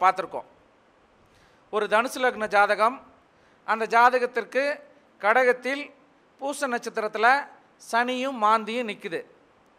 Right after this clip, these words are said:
அந்த ஜாதகருக்கு பலனாக அவர்களின் பெரியம்மா வந்து கிணத்துல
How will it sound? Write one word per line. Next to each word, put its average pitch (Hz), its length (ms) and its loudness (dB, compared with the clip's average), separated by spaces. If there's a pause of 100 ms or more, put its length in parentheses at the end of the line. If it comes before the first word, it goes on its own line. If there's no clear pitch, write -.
(720)
அந்த 247 360 0
ஜாதகருக்கு 254 680 4 (920)
பலனாக 233 520 4 (880)
அவர்களின் 247 460 2 (120)
பெரியம்மா 254 560 2 (140)
வந்து 202 240 -2 (840)
கிணத்துல 254 460 -2